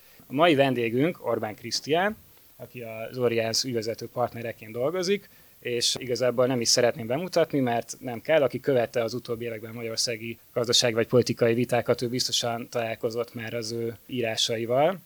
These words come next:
Úgyhogy vágjunk is bele. A beszélgetésünket azzal a címmel hirdettük meg, hogy a közpolitika halott.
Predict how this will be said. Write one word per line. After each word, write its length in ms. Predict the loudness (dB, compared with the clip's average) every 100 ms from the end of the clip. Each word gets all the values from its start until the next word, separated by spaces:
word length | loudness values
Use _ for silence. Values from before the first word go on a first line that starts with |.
| _ -18
Úgyhogy 200 | -12 0
vágjunk 380 | 2 4 0 -4
is 120 | -4
bele. 360 | -2 -2 -4 -10 -20 -20 -20 -20 -12
A 60 |
beszélgetésünket 1120 | -2 2 4 6 4 4 0 2 2 0 -2 -4
azzal 380 | -6 -4 0
a 80 | 2
címmel 320 | 2 2 2
hirdettük 460 | 2 4 2 0 -4
meg, 240 | -2 -2
hogy 180 | 0 -2
a 160 | 0 0
közpolitika 640 | 0 0 0 -4 -2 -2
halott. 500 | 2 2 2 0